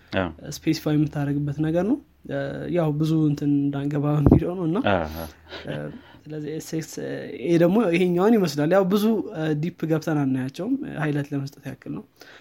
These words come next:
Speaker 2: ምን እንደሆኑ ለማሳወቅ ያክል ማለት ነው።
Speaker 1: አ፣ ያው ዲፕ ከገባባቸው እያንዳንዳቸው ራሳቸውን የቻሉ ኮርስ መሆን የሚችሉ ናቸው እና፣ እ፣
Speaker 2: ትክክል ነው።
Speaker 1: በአጭሩ በምን ልንመክታቸው እንችላለን? ቅድም እንዳልከው፣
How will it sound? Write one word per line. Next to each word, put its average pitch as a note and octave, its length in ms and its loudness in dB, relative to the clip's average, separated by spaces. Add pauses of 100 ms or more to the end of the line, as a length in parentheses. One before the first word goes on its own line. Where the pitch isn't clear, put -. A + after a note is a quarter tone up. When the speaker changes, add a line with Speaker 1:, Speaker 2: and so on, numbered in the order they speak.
(100)
Speaker 2:
ምን F#3+ 160 -2
እንደሆኑ D#3 320 4
ለማሳወቅ C3+ 560 -4
ያክል C3 300 -12
ማለት B2+ 280 -14
ነው። C#3+ 120 -20 (400)
Speaker 1:
አ፣ A2 120 0 (260)
ያው F2+ 260 -6
ዲፕ F#2+ 240 -6
ከገባባቸው F#2+ 800 -2 (360)
እያንዳንዳቸው E2 800 -4
ራሳቸውን E2+ 540 -12
የቻሉ E2 440 -16 (320)
ኮርስ F#2 280 -8
መሆን E2 240 -10
የሚችሉ E2+ 360 -14
ናቸው F2 280 -16
እና፣ F2+ 140 -12 (1000)
እ፣ - 140 -6 (220)
Speaker 2:
ትክክል D3 320 -4
ነው። F3 120 -18 (320)
Speaker 1:
በአጭሩ F#2 400 -6
በምን F2 300 -8 (1040)
ልንመክታቸው F2+ 680 -12
እንችላለን? D#2+ 500 -12 (160)
ቅድም D#2+ 280 -14
እንዳልከው፣ E2 440 -16